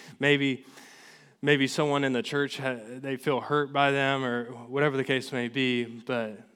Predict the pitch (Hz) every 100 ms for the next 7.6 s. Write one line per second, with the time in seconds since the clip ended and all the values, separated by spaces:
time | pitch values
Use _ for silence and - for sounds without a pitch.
0 | _ - 147 139 131 127 127 123 120 117
1 | - - _ _ _ _ _ _ _ _
2 | 135 135 113 - 104 - _ _ _ _
3 | _ _ _ _ _ _ _ _ _ _
4 | _ _ _ _ _ _ _ _ _ _
5 | _ _ _ _ - 156 156 160 160 156
6 | 147 143 147 151 151 143 156 147 139 151
7 | 135 - 160 113 110 -